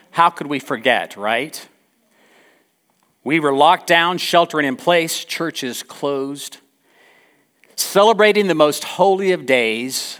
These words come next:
virtually, at home, online. Last year during the week leading up to Easter, we were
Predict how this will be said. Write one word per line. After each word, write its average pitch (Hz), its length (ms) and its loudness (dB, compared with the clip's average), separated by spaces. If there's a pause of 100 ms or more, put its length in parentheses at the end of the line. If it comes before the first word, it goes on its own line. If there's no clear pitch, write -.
virtually, 120 640 -8 (920)
at 123 160 0
home, 98 420 -10 (1200)
online. 101 680 -6 (1700)
Last 165 340 2
year 165 100 2
during 147 220 2
the 139 100 -2
week 151 320 0
leading 147 360 0
up 156 140 2
to - 180 -8
Easter, 151 440 -4
we 160 200 0
were 147 280 0